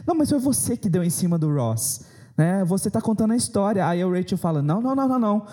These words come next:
Como você conhece essa história?" "Eu vi essa história de uma amiga minha que ouviu de um cara." Aí o Joey fala, "Fui eu, eu sou o cara." E, e aí a Rachel fala, "Não, não, ela disse que o nome dele era Ken Adams." E tá aí a genialidade,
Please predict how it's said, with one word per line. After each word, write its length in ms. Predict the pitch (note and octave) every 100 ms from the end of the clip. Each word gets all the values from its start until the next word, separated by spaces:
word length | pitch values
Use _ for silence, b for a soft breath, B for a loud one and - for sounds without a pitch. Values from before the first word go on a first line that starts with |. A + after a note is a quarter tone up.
| B
Como 200 | A#3+ B3
você 200 | B3 A#3+
conhece 320 | A3 A3 A3+
essa 160 | A3 G3+
história?" 420 | F#3+ - C#3+ C3+ B B
"Eu 120 | F#3+
vi 80 | G3+
essa 160 | A3
história 260 | G#3 A3 G3+
de 80 | G#3+
uma 120 | A3+
amiga 340 | A3 A#3+ B3
minha 240 | A3+ G#3 A#3+
que 160 | A3+
ouviu 320 | A3+ F3+ A3 B3
de 120 | G3
um 140 | C4
cara." 400 | - A#3 A3+ F3 B B -
Aí 180 | F#3+
o 60 | G#3+
Joey 180 | G#3 A3+
fala, 520 | A3+ F#3+ C#3 - -
"Fui 300 | - C4+ C#4+
eu, 280 | B3 C#4 A3+
eu 160 | A#3 C4
sou 200 | - A#3+
o 60 |
cara." 460 | B3 A3 A#3 G#3 C#3
E, 100 | D#3 F3 E3+
e 120 | E3+
aí 200 | E3+ E3
a 360 | F3 F3 E3+ C#3+
Rachel 320 | D#3+ E3 F#3+
fala, 200 | E3+ D3
"Não, 240 | C#3+ F3
não, 300 | A#3+ G3+ G#3 -
ela 240 | D#3 E3
disse 240 | E3 F3 -
que 80 | G3
o 20 |
nome 180 | F#3 F3+
dele 200 | F3+ G#3+
era 240 | F#3 A3
Ken 440 | - - E3 E3+
Adams." 680 | A3+ G3 A3 C#3 B2 - - B B B
E 120 | E4+
tá 160 | E4 D#4+
aí 180 | C#4+ A3
a 80 |
genialidade, 840 | G#3+ G3 G3 G3 G#3+ F#3 C#3+ D3